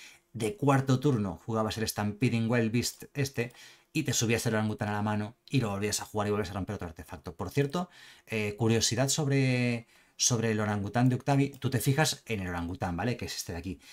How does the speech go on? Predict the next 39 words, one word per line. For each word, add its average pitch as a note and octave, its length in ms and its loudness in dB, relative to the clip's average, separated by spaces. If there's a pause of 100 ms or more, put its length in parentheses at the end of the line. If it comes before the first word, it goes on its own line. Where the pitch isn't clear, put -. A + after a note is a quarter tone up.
(280)
Y F3 280 -4 (220)
resulta C#3 580 -2 (1080)
que C3 120 2
los, A#2+ 220 2
los A2+ 240 0
monos D3+ 480 2
están... C#3 380 -2
Es B2+ 80 -10
que E3+ 80 -4
los C3+ 120 2
monos C#3+ 320 0
son C3+ 120 -2
así A2 160 -2
de F#2 80 -4
guarros, E2+ 340 -8
están B2+ 220 -2
todo B2+ 160 0
el G#2 100 0
día, B2+ 300 0 (400)
dale A2+ 240 0
que A2+ 80 -2
te F#2+ 120 -4
pego. E2+ 360 -6 (240)
Vale, G2 120 -2
este G#2 140 0
dibujo B2 260 4
es C3+ 100 2
muy A#2 220 6
llamativo. G2+ 500 0 (240)
No C3 120 4
sé, C#3 180 0
y C3+ 120 2
luego C3+ 180 4
unos C#3 180 4
años D3+ 220 0
después, C#3+ 480 -2
a A#2 60 -4
esta B2+ 220 -4
carta, C3+ 360 -4